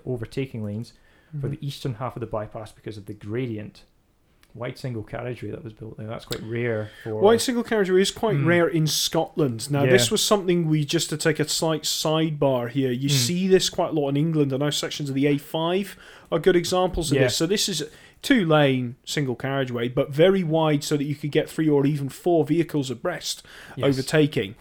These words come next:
Speaker 2: uh, in these sections,
Speaker 1: Yeah,
Speaker 2: you
Speaker 1: so
Speaker 2: know?
Speaker 1: you don't have to build big dual carriageways.
Speaker 2: Dual carriageway,
Speaker 1: Yeah.
Speaker 2: you know, you,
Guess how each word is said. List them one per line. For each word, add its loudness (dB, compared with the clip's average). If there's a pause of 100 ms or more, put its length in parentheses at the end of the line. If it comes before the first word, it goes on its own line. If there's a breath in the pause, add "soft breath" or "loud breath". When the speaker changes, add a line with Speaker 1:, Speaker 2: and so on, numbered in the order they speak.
(280 loud breath)
Speaker 2:
uh, 2
in -2
these 0
sections, -8
Speaker 1:
Yeah, -8
Speaker 2:
you -8
Speaker 1:
so -10
Speaker 2:
know? 0
Speaker 1:
you 0
don't 0
have -4
to -4
build -4
big -20
dual -16
carriageways. -14
Speaker 2:
Dual 4
carriageway, 0
Speaker 1:
Yeah. -2
Speaker 2:
you 0
know, -2
you, -2